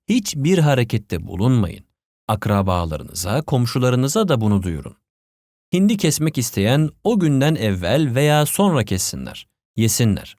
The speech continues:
Bunda bir beis yoktur. Budur galip, o günlerden biriydi.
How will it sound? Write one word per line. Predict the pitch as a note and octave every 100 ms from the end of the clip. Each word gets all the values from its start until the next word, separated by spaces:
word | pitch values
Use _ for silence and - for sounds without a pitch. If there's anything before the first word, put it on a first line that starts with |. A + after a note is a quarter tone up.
| -
Bunda | B2 A#2+ A#2+
bir | B2 G#2
beis | G#2+ C3 G#2 -
yoktur. | G2+ G2+ - - _ _ _ _
Budur | F3 A#3 G3+ C#3+
galip, | A2 G#2 F2 D#2+ - _ _
o | E3
günlerden | D#3+ B2+ G2+ F2+ F2 A2+ C#3 A2+
biriydi. | - F#2+ G#2+ G2 -